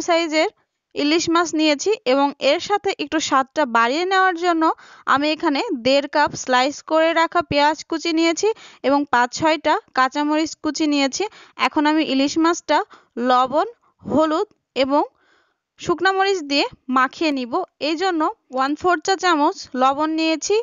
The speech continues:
ওয়ান থার্ড চা চামচ হলুদের গুঁড়া এবং ওয়ান থার্ড চা চামচ শুকনা মরিচের গুঁড়া নিয়েছি। গুঁড়া মশলাটা মাছের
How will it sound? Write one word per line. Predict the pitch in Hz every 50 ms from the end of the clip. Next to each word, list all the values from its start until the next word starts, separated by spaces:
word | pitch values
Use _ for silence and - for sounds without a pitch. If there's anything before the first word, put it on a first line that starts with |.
| - - - 233
ওয়ান | 247 254 269 285 285
থার্ড | 370 349 330 - -
চা | 392 359 -
চামচ | 359 330 285 277 302 349 - - _ _ _ _ - -
হলুদের | 262 277 294 302 311 339 349 349 320 277
গুঁড়া | 277 269 302 370 453 - _ _ _ _ - - 269
এবং | 285 330 311 - - 247
ওয়ান | 254 254 277 294 294
থার্ড | 370 381 320 -
চা | 403 403 320
চামচ | 381 359 294 285 311 370 392 - - - _ _ _ _ _ _ _ _ _ _
শুকনা | - - - 339 311 330 349 359 359
মরিচের | 349 359 370 - 392 370 311 269
গুঁড়া | 302 294 294 294 277
নিয়েছি। | 262 254 254 262 - 359 415 - _ _ _ _ - 254 240
গুঁড়া | 277 311 339 381 392
মশলাটা | 403 427 403 - 440 440 - 370 339 381 453 - - 285 269
মাছের | 277 277 285 - - 349 359